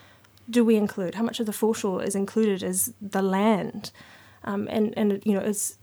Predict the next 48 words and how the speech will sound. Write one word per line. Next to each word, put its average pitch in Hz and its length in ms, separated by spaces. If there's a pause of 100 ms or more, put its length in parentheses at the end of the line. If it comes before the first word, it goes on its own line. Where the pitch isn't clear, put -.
(140)
as 208 160
Māori 202 300
quite - 200
rightly 202 340
say, 247 480 (1000)
it - 100
goes 214 240
way 220 220
out. - 440 (640)
The 202 100
land 202 240
is 196 200
much 226 240
further 202 340
than 185 360 (840)
where 196 160
we 185 100
can 196 160
no 180 140
longer 180 420 (140)
keep - 200
our 180 80
feet 180 200
on 185 140
the 185 60
ground 185 420 (220)
as - 140
we 202 80
move 185 200
out 180 120
into - 160
the 185 80
water. 190 360 (580)
Yeah, 254 260
there's 214 220
lots 294 240
of 277 100
ways 226 260
to - 60
be 214 80
thinking 214 300
about 226 160
the 214 80
land, 202 240
and 208 100
it's - 220
really 220 260
wonderful 214 680